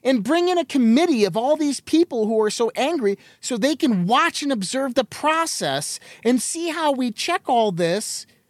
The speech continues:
and so that they can be happy and they can go back to all the other people and say, 'Hey, look, there's no, no cheating here.'" Not one state, not one county did that. Because they don't give a shit about the people.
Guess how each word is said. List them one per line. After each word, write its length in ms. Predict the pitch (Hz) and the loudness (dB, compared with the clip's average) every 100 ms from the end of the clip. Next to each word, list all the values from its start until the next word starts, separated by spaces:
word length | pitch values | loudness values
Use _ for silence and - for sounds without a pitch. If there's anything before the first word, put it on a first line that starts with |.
| _ _ _ _ | _ _ _ _
and 160 | 247 262 | -2 -2
so 120 | 349 | -2
that 180 | 311 302 | -2 0
they 100 | 320 | -2
can 140 | 277 | 0
be 120 | 294 285 | 2 2
happy 360 | 285 339 320 | 2 -2 -2
and 80 | 254 | -2
they 60 | 254 | -2
can 120 | 262 | 0
go 120 | 277 | 0
back 300 | 233 277 277 | 0 -2 0
to 60 | 269 | 0
all 140 | 262 | 0
the 100 | 269 | 0
other 140 | 285 | -2
people 220 | 302 269 254 | 0 -2 -2
and 100 | 240 | -2
say, 100 | 277 | 0
'Hey, 180 | 320 | 0
look, 200 | 370 392 | 0 -2
there's 240 | 285 277 254 | -2 -6 -2
no, 200 | 285 269 | -4 -4
no 220 | 330 254 247 - | -4 -4 -6 -10
cheating 280 | - 233 | -8 -8
here.'" 160 | 101 - _ _ _ _ _ _ _ _ _ _ _ | -8 -14 _ _ _ _ _ _ _ _ _ _ _
Not 240 | 202 226 180 | -2 0 0
one 380 | 214 254 302 311 _ | 2 2 0 -6 _
state, 340 | - - 196 147 | -10 -4 -4 -2
not 200 | 170 190 | -4 0
one 220 | 277 302 | 0 0
county 640 | - - 240 214 98 - _ _ _ _ _ - | -6 -2 0 0 -4 -10 _ _ _ _ _ -8
did 180 | 135 98 | -6 -6
that. 120 | - _ _ _ _ _ _ _ _ - - | -20 _ _ _ _ _ _ _ _ -20 -6
Because 240 | 254 220 247 | -4 0 0
they 140 | 311 | 2
don't 220 | 320 233 | 0 0
give 180 | 220 240 | 0 2
a 160 | 220 196 | 2 0
shit 580 | - - - - _ - _ _ _ | -2 -4 -4 -6 _ -20 _ _ _
about 300 | 131 120 107 | -12 -8 -8
the 80 | - | -10
people. 400 | - - - - | -20 -20 -20 -20